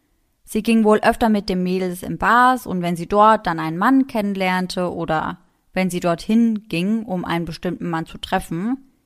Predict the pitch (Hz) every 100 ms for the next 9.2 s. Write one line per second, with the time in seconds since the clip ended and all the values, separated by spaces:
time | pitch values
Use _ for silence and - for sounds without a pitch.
0 | _ _ - 190 190 190 190 180 190 180
1 | - 165 165 165 165 165 180 - 165 -
2 | 170 160 165 196 190 180 175 160 160 160
3 | - 156 156 - 156 - - 120 - 170
4 | _ _ _ _ _ _ _ _ _ 214
5 | 202 196 240 330 - 180 160 165 220 311
6 | 320 _ _ 185 180 - 170 170 175 -
7 | 175 170 165 - - 170 175 170 _ _
8 | _ _ - 196 180 - 196 214 - -
9 | - -